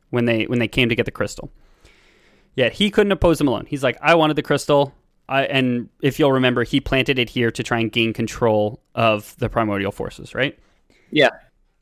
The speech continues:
Speaker 1: Um, so they show up and they're not listening to him, and he doesn't really like that.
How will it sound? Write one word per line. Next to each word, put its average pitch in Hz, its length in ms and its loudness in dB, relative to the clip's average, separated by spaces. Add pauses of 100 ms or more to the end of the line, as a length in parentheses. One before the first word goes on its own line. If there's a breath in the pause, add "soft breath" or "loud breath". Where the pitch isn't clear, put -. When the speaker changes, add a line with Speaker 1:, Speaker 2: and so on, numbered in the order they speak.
Speaker 1:
Um, 127 420 -4 (800)
so 120 480 0 (280)
they 170 160 6
show 165 240 6
up 143 280 6
and 135 100 -4
they're 139 80 2
not 131 180 4
listening 113 340 -4
to - 100 -12
him, - 260 -12
and 127 100 -4
he 131 100 0
doesn't 127 200 -2
really 123 180 -2
like 202 220 -2
that. - 200 -14